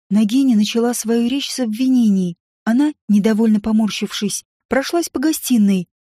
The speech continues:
скептически осмотрела комнату и, опустившись на диван, прокомментировала. «Ужасный отсталый мир.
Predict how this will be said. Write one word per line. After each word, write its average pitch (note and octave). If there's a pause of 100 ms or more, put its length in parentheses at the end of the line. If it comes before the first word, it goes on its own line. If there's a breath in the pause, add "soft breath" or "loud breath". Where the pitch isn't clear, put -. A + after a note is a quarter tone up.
(140)
скептически A3
осмотрела A3
комнату G#3+ (360)
и, G#3+
опустившись A3
на A#3
диван, C4 (280)
прокомментировала. G#3+ (580)
«Ужасный C#4
отсталый C#4
мир. A#3